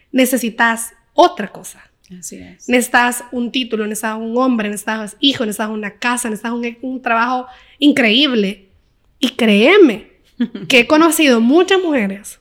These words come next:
Speaker 1: con todos esos check listos, completos, hechos. Y no son felices.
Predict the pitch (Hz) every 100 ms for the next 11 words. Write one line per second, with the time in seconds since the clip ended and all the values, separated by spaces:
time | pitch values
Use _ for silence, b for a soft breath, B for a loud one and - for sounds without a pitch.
0 | _ - 269 262 349 381 370 339 320 -
1 | _ _ _ - 320 320 - _ _ _
2 | _ _ _ - 254 330 - - 220 -
3 | 240 233 302 311 220 247 302 302 190 196
4 | - _ _ _ _ _ _ _ _ _
5 | _ 240 220 226 262 269 294 262 220 269
6 | 302 - - -